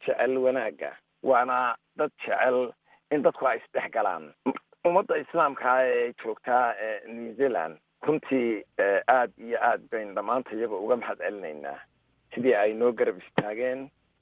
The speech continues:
yar iyo weyn, xukuumad. Waxaa kaloo oo runtii aad noo garab istaagay, ee, ee, dowladda hoose ee magaaladeeda aad bay noo garab istaagtay, mucaawino fara badan na way, way, way, wayna siisay.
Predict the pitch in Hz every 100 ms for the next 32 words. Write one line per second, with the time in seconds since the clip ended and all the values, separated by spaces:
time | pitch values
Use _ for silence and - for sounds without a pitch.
0 | - 123 113 113 110 104 117 123 123 135
1 | - _ - - 120 - 110 110 127 -
2 | _ _ - 131 135 139 156 151 147 151
3 | 143 170 - 143 143 160 139 - 131 139
4 | 139 104 - - 107 117 120 120 - _
5 | _ _ - - 120 - _ - - -
6 | 120 135 147 170 - 117 120 - 139 131
7 | 120 117 123 113 127 135 139 165 175 _
8 | _ 123 123 131 120 117 123 123 110 -
9 | 120 110 - 113 107 _ - - - -
10 | 107 113 131 - 101 - 92 101 110 120
11 | _ _ - 139 131 113 - 127 127 117
12 | 127 - 135 120 - 90 - 80